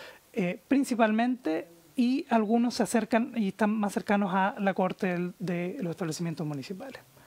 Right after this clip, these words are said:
Vamos a la siguiente. Y esta es una novedad porque esto no lo habíamos mostrado en la, en la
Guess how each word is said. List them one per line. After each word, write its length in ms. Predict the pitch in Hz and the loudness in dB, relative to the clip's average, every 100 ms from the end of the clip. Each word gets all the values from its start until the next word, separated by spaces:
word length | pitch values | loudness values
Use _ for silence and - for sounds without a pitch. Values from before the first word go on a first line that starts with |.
| - _ | -20 _
Vamos 340 | 180 208 226 214 | 0 2 2 0
a 60 | |
la 80 | 202 | -2
siguiente. 500 | 185 170 127 - - - - _ - - - - - | -2 -6 -10 -14 -20 -20 -20 _ -20 -20 -18 -8 0
Y 80 | |
esta 180 | 247 - | 2 4
es 80 | 277 | 4
una 200 | 277 269 | 6 4
novedad 400 | 254 247 269 302 | 4 4 4 4
porque 200 | 285 226 | 2 0
esto 140 | 220 233 | 0 0
no 80 | |
lo 80 | 226 | 2
habíamos 260 | 220 226 226 | 2 2 2
mostrado 600 | 214 - 220 208 214 269 | 0 2 4 6 4 2
en 180 | 214 214 | 0 4
la, 320 | 208 202 202 | 4 4 2
en 240 | 202 190 | 0 0
la 500 | 185 185 185 180 180 | 2 2 2 2 0